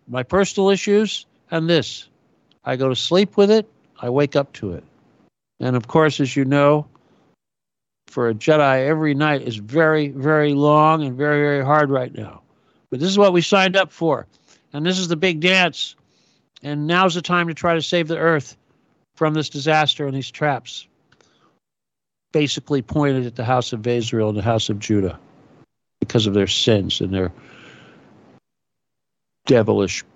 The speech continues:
Moloch Baal eating of children. We know what they did.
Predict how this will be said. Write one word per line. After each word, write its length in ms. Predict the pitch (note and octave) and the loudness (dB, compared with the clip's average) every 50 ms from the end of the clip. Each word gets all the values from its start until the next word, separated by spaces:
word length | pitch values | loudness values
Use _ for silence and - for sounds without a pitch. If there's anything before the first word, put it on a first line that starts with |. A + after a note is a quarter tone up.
| - - - _ _ _ _ _ _ _ - | -20 -20 -20 _ _ _ _ _ _ _ -6
Moloch 540 | A#2+ G2+ G#2+ A2 G#2+ G#2 G#2 G#2 G2+ G2 G2 - - | -2 0 2 4 4 4 4 4 2 0 -4 -10 -12
Baal 640 | A#2 G2+ F#2 A2+ G#2+ G#2+ G2+ G2+ G2+ F#2+ F#2+ F#2+ F#2 - _ _ _ _ _ _ _ _ _ - | -14 -8 -2 0 2 4 4 4 4 2 0 -2 -4 -12 _ _ _ _ _ _ _ _ _ -6
eating 320 | B2 A#2 A2+ G#2+ G2+ F#2+ | -2 -2 0 0 0 -2
of 120 | F#2+ F2 - | -4 -6 -6
children. 500 | - - - A#2 A2 G2 G2+ G2 F#2 G2+ | -4 -2 0 0 0 0 -4 -4 -2 2
We 160 | B2 E3+ A3 | 4 6 6
know 220 | B3+ C#4 C#4 C4 | 6 6 6 6
what 180 | A3 F#3+ E3 - | 6 6 4 4
they 160 | D#3+ D3 C3+ | 2 0 0
did. 440 | A2+ G#2 - C3+ C3 C#3 E3 F3 D3 | 0 -2 -2 0 0 0 0 -2 -4